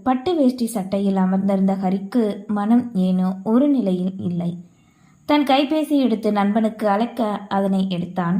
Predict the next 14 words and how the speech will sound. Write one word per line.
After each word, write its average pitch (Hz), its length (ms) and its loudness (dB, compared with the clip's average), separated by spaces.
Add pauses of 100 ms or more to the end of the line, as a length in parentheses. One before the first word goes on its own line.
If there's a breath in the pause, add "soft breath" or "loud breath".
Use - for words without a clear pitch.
(640)
"சொல்லுடா 330 340 4
மச்சி." 247 300 2 (1300)
"நான் 196 400 2
அவங்க 196 260 0
கிட்ட 220 220 0
பேசணும், 214 580 -2
ஃபோனை 247 240 4
கொடு." 190 280 2 (920)
"என்னாச்சு? 269 500 2 (520)
நீ 285 200 4
ஏன் 440 220 0
ஒரு 302 120 4
மாதிரியா 254 400 4
இருக்க? 214 320 2